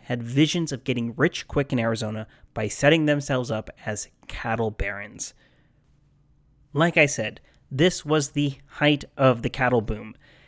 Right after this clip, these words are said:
and they saw that others were getting rich off the backs of cows, so they figured if they were daring enough, so could they. And that attitude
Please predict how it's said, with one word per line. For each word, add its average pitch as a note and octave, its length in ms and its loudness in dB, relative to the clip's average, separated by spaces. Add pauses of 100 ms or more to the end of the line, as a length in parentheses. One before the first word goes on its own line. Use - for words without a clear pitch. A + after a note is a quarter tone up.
(100)
and C#3 180 4
they F3+ 100 6
saw D#3+ 280 4
that D3 280 2
others D#3 380 4
were B2+ 140 2
getting A2+ 320 0
rich B2 260 0
off B2 160 0
the A#2 80 -2
backs A2 320 -2
of A2+ 140 -12
cows, A#2 440 -6
so A2 300 0 (320)
they F3+ 140 6
figured D3+ 380 0
if B2 140 -8
they A#2 120 2
were A#2 200 -6 (120)
daring C#3 380 6
enough, G#2+ 500 -8 (280)
so C3+ 480 2
could A2+ 420 -2
they. G#2+ 480 -10 (1160)
And C3+ 280 2 (100)
that D#3+ 340 4
attitude - 600 -2